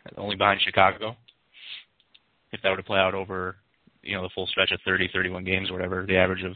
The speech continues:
what everybody's played. So he's, he has, he has done a good job stopping pucks. You know, you can't, you know, totally just, uh, come up with a nine thirty save percentage on accident. A lot of that's, I'm, I'm just gonna flat out say, is luck,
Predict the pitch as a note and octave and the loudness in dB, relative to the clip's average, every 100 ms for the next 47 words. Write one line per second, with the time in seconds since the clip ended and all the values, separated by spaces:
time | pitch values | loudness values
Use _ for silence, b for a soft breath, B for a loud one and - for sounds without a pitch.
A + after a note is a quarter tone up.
0 | - - F#2+ F#2+ F#2+ F2+ G2+ G#2 G#2 - | -8 0 2 2 0 0 2 2 0 0
1 | F#2+ - B B B B B _ _ B2+ | -2 -2 B B B B B _ _ 2
2 | C3 - - - _ - A#2+ A#2+ C3 C3+ | 2 0 -14 -18 _ -2 2 6 6 4
3 | B2 - - - B2 A#2+ A#2 A2+ A2 G#2+ | 0 -10 -20 -8 -6 -6 -8 -14 -12 -10
4 | G2+ - G2 - G#2 F2+ - G2 F#2 F#2 | -10 -8 -8 -8 -10 -10 -14 -16 -16 -14
5 | G2 G2 _ _ b b b b b _ | -12 -14 _ _ b b b b b _
6 | _ _ _ _ _ A2 F#2+ F#2 A2+ G#2+ | _ _ _ _ _ -12 -10 -6 -4 -4
7 | G2+ G2 F2 - G#2 F#2+ F#2+ F#2 G2+ F#2+ | -6 -8 -14 -10 -4 -2 -2 -4 -8 -8
8 | G2 F#2 F#2 F#2 F#2 F#2 - F#2 - - | -10 -10 -10 -10 -10 -10 -8 -10 -10 -12
9 | F#2+ F2+ F2+ F2+ F#2 - F#2 - _ B | -10 -8 -6 -4 -6 -8 -14 -14 _ B
10 | B B B B B _ _ _ - G2+ | B B B B B _ _ _ -2 4
11 | G2+ F#2+ F#2 - - _ _ _ _ - | 4 4 -2 -12 -18 _ _ _ _ -8
12 | G#2 F#2 F#2+ G2+ F#2+ - F2 G2 F2+ F2 | -8 -8 -8 -6 -6 -8 -4 2 2 2
13 | G2+ G2 F#2+ F#2+ G2 | 2 2 2 -2 -2